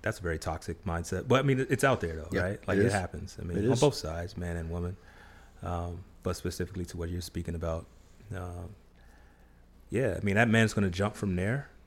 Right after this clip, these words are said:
Speaker 1: and he's gonna think now, like, it is that easy.
Speaker 2: Mm-hmm.
Speaker 1: I'll treat the next woman with this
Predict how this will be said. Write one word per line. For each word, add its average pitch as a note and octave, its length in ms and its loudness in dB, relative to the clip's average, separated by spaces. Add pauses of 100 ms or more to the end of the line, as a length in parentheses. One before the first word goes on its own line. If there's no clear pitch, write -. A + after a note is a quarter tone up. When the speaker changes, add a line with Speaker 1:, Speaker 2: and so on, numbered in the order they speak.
(140)
Speaker 1:
and G2 120 -2
he's F#2+ 400 -4
gonna F2+ 200 -4
think F2 200 -4
now, F#2 200 -2
like, F2+ 160 -4
it F#2 100 0
is G2+ 140 2
that D#2+ 120 -4
easy. E2+ 300 -6 (160)
Speaker 2:
Mm-hmm. A#2+ 160 2 (320)
Speaker 1:
I'll F#2 260 0 (240)
treat G2 200 -6
the F#2 60 -4
next F#2 260 -4
woman F2+ 200 -4
with F2+ 120 -6 (160)
this - 280 -6